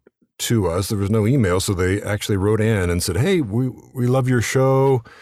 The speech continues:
Can you come up to the studio in Hollywood? We're doing our new album. You can hang out with us, and if that goes well, we'd like to do a whole episode with you." I'm like, "Well, great, this is fun." So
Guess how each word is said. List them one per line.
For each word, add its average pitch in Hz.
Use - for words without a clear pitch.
Can 117
you 117
come 123
up 120
to 120
the 107
studio 117
in 104
Hollywood? 127
We're 107
doing 101
our 101
new 107
album. 117
You 107
can 98
hang 107
out 107
with 107
us, 110
and 101
if 85
that 98
goes 95
well, 101
we'd 101
like 95
to 92
do 92
a 95
whole 104
episode 107
with 85
you." 85
I'm 87
like, 69
"Well, 65
great, 117
this -
is 98
fun." 131
So 87